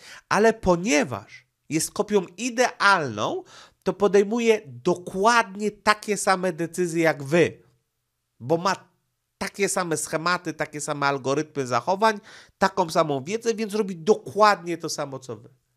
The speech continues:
Myśli, że jest wami, w związku z tym po pewnym czasie chce wyjść z wirtuala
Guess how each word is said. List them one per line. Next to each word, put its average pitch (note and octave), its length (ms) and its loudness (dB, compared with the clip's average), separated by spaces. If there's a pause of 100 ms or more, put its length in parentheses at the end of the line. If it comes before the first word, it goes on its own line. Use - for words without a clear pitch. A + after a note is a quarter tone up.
(1120)
Myśli, F#3 760 -2
że C3 180 -2
jest A2 240 -6
wami, G2+ 420 -10 (440)
w - 40 -10
związku G4 260 -2
z - 60 -10
tym G3 200 -10
po D#3 140 -8
pewnym D3+ 340 -4
czasie E3+ 320 -4
chce - 220 -6
wyjść C3 680 -4 (1120)
z B2 80 -10
wirtuala B2 680 -4